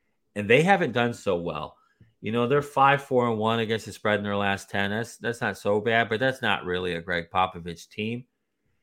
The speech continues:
They're twenty-first in points allowed over the last five games per one hundred possessions. And they only score, like, thirteen, they're only thirteenth in the league in scoring during that same five-game span.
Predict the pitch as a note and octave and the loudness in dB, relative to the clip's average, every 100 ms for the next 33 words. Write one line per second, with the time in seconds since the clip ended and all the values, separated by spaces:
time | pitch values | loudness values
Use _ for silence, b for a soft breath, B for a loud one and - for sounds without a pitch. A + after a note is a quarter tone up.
0 | _ - C3 - B3+ D#3+ F3 E3+ C3+ - | _ -8 -8 -2 0 0 -2 -4 -4 -6
1 | D#3 C#3+ G2+ G#2 C3+ B2+ G2 - G#2+ G#2+ | -4 -4 -4 0 2 2 -2 -6 -6 -4
2 | G#2 G#2+ A2 - G#2 G2+ F#2 G2+ G2 F#2 | -2 0 -2 -2 -2 -2 -4 -6 -6 -10
3 | - _ _ _ A#2+ A2+ A2 A2 G#2+ G#2 | -18 _ _ _ 0 0 0 -2 -4 -4
4 | A2 F#2+ G2 G2 B2+ D#3 _ _ _ _ | -6 -4 -4 -4 -12 -12 _ _ _ _
5 | _ _ _ _ _ - C3 C3+ D#3 F3+ | _ _ _ _ _ -8 -4 0 2 2
6 | E3+ - D#3+ D#3 D3 D3 - D#3 D3 - | 0 0 2 2 0 -2 -2 0 0 -6
7 | D3+ C#3+ B2+ _ _ - A#2+ C3+ C#3+ B2 | -8 -8 -10 _ _ -10 -2 0 2 2
8 | D3+ C#3 D#3+ D3 - D#3 C#3+ C3 B2 C3+ | 2 0 2 0 0 -6 -2 -2 2 2
9 | B2 G#2+ - - - A3 D3+ F#2 F2 F2 | 0 -6 -10 -12 -2 0 0 -2 -4 -6
10 | F#2 F#2 F2 B2+ A#2 A2 - A#2 A#2 G#2+ | -4 -6 -6 -6 -6 -8 2 4 4 0
11 | - G#2+ G#2+ - - F#3 F#2+ | -4 -4 -4 -8 -6 -4 -6